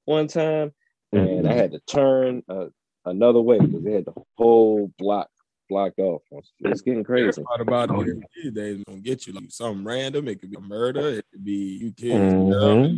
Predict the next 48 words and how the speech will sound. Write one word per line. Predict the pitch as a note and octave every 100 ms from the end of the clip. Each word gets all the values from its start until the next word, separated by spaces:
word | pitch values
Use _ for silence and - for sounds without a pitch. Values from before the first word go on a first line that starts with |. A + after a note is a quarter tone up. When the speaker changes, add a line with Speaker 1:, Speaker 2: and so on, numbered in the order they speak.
| E3
Speaker 3:
could | C3+
be | - _
covid. | A#2+ C#3 C#3+ D3 E3
It | G#2 -
could | G#2
be |
done | G2+ G2
died | G#2+ G2+ G2
'cause | G#2
of | G2
the |
flu. | - B2+ C#3 D3+ F#4
It | -
could, | G2+ G2 _ -
like, | A2 G#2+
so | - -
much | E3 D#3+
shit. | C3 - F#3 G#2+
Speaker 2:
And | G2+ F#2 F2 -
Speaker 3:
You, | D2 -
man, | B2 C3 C3
like, | C3 B2+
yeah, | C#3
<laughs> | B2 C#3
it's | C#3
like | C3+ C3+ C3+
you | E3+
just | C#3+ B2
walking | C3+ D3 C#3
in | B2+
a |
minefield | B2+ C#3 C3+ B2+ C3 B2
every | B2 B2
day, | A#2+ B2 G#2
just | A2 G#2+
hoping | A#2+ A#2+
they | A2+
don't | A2+
step | - A2+
on. | G2 G#2 _ _
Speaker 1:
Yeah, | A#2 G#2+ - - _ -
Speaker 3:
Crazy. | B2+ G#2
Speaker 1:
perfect | E2+
analogy. | F#2 E2+ D2+ D2 - -
Speaker 3:
For | A2
sure. | - C#3
Speaker 1:
Perfect | G#2+ A#2+ G#2+ G#2 G2
analogy. | F#2 E2